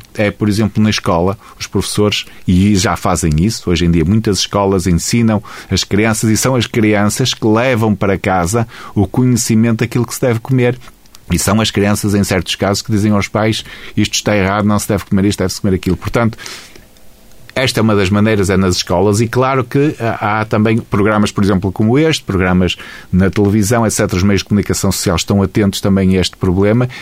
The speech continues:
e estão também sempre presentes para tentar educar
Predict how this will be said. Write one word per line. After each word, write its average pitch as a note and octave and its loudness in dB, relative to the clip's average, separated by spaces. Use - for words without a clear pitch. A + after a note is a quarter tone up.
e A2 2
estão G2+ 0
também G2+ 2
sempre A2 0
presentes A2+ 0
para A2+ -2
tentar A#2 0
educar A#2 0